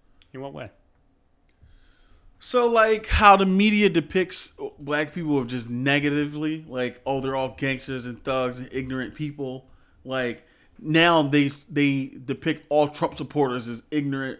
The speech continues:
Speaker 2: racist people, even though we know that all white people aren't like that. Some people just support him because of the policy
Speaker 1: Mm-hmm.
Speaker 2: or whatever, or the party.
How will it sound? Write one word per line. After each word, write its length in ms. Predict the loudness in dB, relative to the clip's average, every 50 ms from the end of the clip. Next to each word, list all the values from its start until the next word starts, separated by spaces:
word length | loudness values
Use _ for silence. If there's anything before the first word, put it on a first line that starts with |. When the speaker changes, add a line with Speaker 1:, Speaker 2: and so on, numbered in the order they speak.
| _ _ -16
Speaker 2:
racist 640 | -8 -4 -2 -2 -2 -2 -2 -6 -8 -8 -8 -10
people, 580 | -6 -4 -4 -4 -6 -8 -10 -12 -12 -16 -18 _ _ _ _ _ _ _ _
even 240 | -4 0 2 4 6
though 100 | 8 6
we 180 | 6 6 4 2
know 240 | 4 4 2 2 2
that 220 | 0 -2 -2 -2 -2
all 160 | -4 -2 -2
white 240 | -2 -2 -4 -4 -4
people 200 | -6 -8 -8 -8 -10 _
aren't 220 | -10 -10 -10 -6
like 240 | -4 -4 -4 -4 -4
that. 220 | -6 -8 -8 -8
Some 120 | -8 -10 -6
people 220 | -4 -4 -6 -6
just 160 | -10 -10 -12
support 300 | -12 -14 -8 -4 -4 -2
him 60 | -2 -4
because 180 | -6 -8 -12
of 60 | -12
the 60 | -14 -12
policy 600 | -4 -2 -2 0 0 -4 -6 -8 -10 -10 -10 -12 -18 -20 -20
Speaker 1:
Mm-hmm. 260 | -18 -18 -16 -16 -18 -18 _ _ -20 -20 -18 _
Speaker 2:
or 120 | -6 -4 -2
whatever, 260 | 0 0 -2 -2 -2
or 100 | -6 -6
the 40 | -6
party. 520 | -8 -4 -2 0 0 0 0 -2 -6 -8